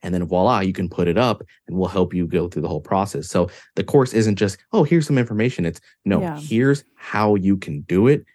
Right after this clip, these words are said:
Speaker 1: and we'll walk you through the process." So there's the videos, but also, um, we have private coaching on top of that. So while you're doing the courses, you can also have, um, Zoom calls and we'll have meetings to help you get through your initial process from A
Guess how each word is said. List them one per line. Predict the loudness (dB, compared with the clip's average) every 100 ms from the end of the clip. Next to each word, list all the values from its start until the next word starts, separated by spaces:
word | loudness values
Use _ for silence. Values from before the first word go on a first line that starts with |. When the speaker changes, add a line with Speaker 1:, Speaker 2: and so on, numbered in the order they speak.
| _
Speaker 1:
and | -4 0
we'll | 4 4 4
walk | 2 -2 -2 -4
you | -6
through | -4 0 2 2
the | -2
process." | -2 0 -2 -4 -8 -10 -14 -20 _
So | 2
there's | 4 4
the |
videos, | 4 4 4 2
but | -2 -4
also, | 0 0 0 -2 0 0 -4
um, | -6 -4
we | -4
have | -2 -4 -4
private | -2 -2 -2
coaching | -2 -2 -4
on | -8
top | -4 -4 -2
of | -4
that. | -4 -6 -12 -20 _
So | 0 2
while | 4 4 4
you're | 4
doing | 2 0
the | -2
courses, | -4 -4 -6 -8
you | -4
can | -2
also | -2 -4
have, | -6 -6 -8 -12 _ -8
um, | -4 -2 -2
Zoom | 0 0
calls | 2 0 0 -2
and | -4 -2
we'll | -2
have | -4 -2
meetings | 0 2 2 -2 -6
to | -6
help | -4 -4 0
you | 0 0 -4 _ -2
get | 0 0 -2
through | 2 2
your | 2 0
initial | 0 -4 -2 -4
process | -2 -2 -2 -6 -10
from | -6 -6 -4
A | -2 0 0